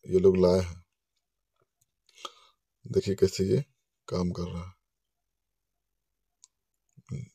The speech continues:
देखिए, तो अब हम लोग पलट के इसको देखेंगे कि ये काम करता है या नहीं करता है।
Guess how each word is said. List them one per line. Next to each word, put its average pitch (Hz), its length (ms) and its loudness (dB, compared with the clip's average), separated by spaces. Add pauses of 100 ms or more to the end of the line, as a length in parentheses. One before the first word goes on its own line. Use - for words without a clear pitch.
(100)
देखिए, 90 320 -8 (1700)
तो 104 240 10 (460)
अब 101 140 0
हम 101 140 0
लोग 101 140 2
पलट 101 240 6
के 107 100 -6
इसको 98 180 -2
देखेंगे 107 400 2 (1500)
कि 92 140 -4
ये 92 100 6
काम 92 240 2
करता 90 280 2
है 92 100 8
या 90 80 6
नहीं 90 140 0
करता 92 360 -2
है। 123 60 -8